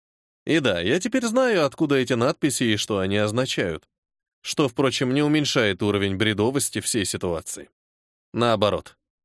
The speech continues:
с каждой секундой осознание происходящего становится только хуже. Для начала я решил все разложить по полочкам.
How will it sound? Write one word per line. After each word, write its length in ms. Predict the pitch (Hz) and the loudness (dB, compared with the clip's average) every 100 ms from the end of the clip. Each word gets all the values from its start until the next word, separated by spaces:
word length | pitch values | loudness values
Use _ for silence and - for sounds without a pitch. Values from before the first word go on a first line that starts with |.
| - | -10
с 160 | - | -6
каждой 420 | - 131 165 117 113 | 0 0 2 0 0
секундой 540 | 120 - 143 127 107 | -2 0 -2 2 0
осознание 640 | 98 107 98 110 123 110 | 2 -2 0 0 2 0
происходящего 840 | 101 101 95 95 98 139 - 147 147 | 0 -2 -2 -2 0 0 0 -2 -2
становится 600 | - 123 101 98 - - | -2 0 0 -2 -4 -6
только 380 | - 87 - 101 | -4 -6 -4 -10
хуже. 500 | - 80 - 76 - _ _ _ _ _ _ _ _ _ - | -10 -14 -14 -16 -18 _ _ _ _ _ _ _ _ _ -16
Для 280 | 85 92 135 | -8 0 0
начала 380 | 180 - 254 | 2 2 2
я 160 | 196 151 | 2 2
решил 300 | 131 - 190 | 2 2 0
все 240 | - 156 | 0 0
разложить 480 | 180 147 131 117 123 | 0 2 0 0 0
по 100 | 120 | -2
полочкам. 560 | 113 107 92 - - | 0 -2 -2 -6 -12